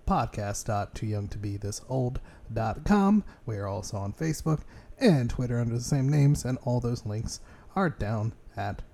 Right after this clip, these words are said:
the bottom. So, what's been going on? It always feels weird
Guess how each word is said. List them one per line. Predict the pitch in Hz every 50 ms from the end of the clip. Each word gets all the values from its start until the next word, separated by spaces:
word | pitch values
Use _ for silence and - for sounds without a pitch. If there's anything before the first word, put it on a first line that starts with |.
| - -
the | 104 113
bottom. | 113 110 101 101 98 104 107 113 104 104 104 - - - - - - - - -
So, | - - - 214 233 180 - - - - - - - - - _ - - - - - - _ _ - _ _ _ _ _ _ _ _ _ _ _ -
what's | 147 - -
been | 277 269 254
going | 247 240 226 220
on? | 233 269 233 180 127 110 - -
It | 156 147 -
always | 190 196 208 202 -
feels | - 226 202 180
weird | 170 190 190 185 170 156 143 131